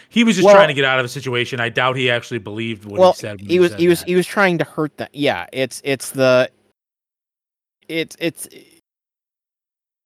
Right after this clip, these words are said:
Speaker 2: it's,
Speaker 1: One of the
Speaker 2: it's
Speaker 1: Go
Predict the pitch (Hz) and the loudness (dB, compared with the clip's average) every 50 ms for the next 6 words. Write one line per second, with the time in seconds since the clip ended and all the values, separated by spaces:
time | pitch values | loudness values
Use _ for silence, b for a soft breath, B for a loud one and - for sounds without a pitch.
0 | _ _ _ _ _ _ _ _ _ _ _ _ _ _ _ _ _ _ _ _ | _ _ _ _ _ _ _ _ _ _ _ _ _ _ _ _ _ _ _ _
1 | _ _ _ _ _ _ _ _ _ _ _ _ _ _ _ _ _ _ _ _ | _ _ _ _ _ _ _ _ _ _ _ _ _ _ _ _ _ _ _ _
2 | _ _ _ _ _ _ _ _ _ - 175 151 202 262 320 320 247 - 160 - | _ _ _ _ _ _ _ _ _ -6 -4 -2 -2 -2 -2 -2 -2 -2 -4 -4
3 | _ _ _ _ - _ | _ _ _ _ -20 _